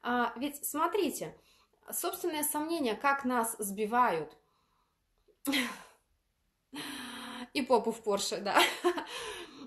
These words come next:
А, как нас сбивают окружающие и как мы сами себя сбиваем. Когда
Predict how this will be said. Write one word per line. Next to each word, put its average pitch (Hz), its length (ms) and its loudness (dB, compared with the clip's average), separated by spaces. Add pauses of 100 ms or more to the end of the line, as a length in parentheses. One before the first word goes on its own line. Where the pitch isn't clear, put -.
(100)
А, 220 300 0
как 330 320 4
нас 269 300 0
сбивают 233 1080 0
окружающие 220 840 -4
и - 140 -6
как 285 320 0
мы 302 300 6
сами 349 420 0
себя 254 400 -4
сбиваем. 208 680 -4 (320)
Когда 277 560 2